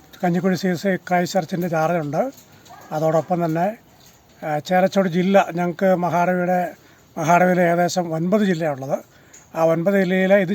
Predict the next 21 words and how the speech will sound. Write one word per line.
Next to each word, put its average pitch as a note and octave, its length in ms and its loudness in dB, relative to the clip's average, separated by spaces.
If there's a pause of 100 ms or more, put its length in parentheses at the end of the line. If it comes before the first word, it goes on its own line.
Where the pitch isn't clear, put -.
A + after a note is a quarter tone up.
ചേലച്ചോട് G3 480 2
ജില്ലയിൽ F3 320 0
പെടുന്നതാണ്. C3+ 360 -10 (640)
ആ D#3+ 80 -6 (100)
ചേലച്ചോട് E3+ 380 -2
ജില്ലയുടെ F#3 360 2
ചാർജ്, E3+ 320 2 (180)
ചെയർമാൻ E3 460 -4
ചാർജ് D#3+ 240 -2
കൂടെ E3 200 -4
ഉണ്ട്. D3 180 -4 (1000)
എന്നാൽ G3+ 280 4 (120)
ഇത് A3+ 140 2 (240)
ഇപ്പോൾ G#3 240 4 (140)
എന്നെ G3 220 0
സൂചിപ്പിച്ച F3+ 380 -4
പോലെ F#3+ 220 0
തന്നെ, E3+ 200 -4 (1000)
ആം, D3 240 -2 (1300)
സഭയുടെ G#3 420 6
ചാർജ് F#3+ 340 6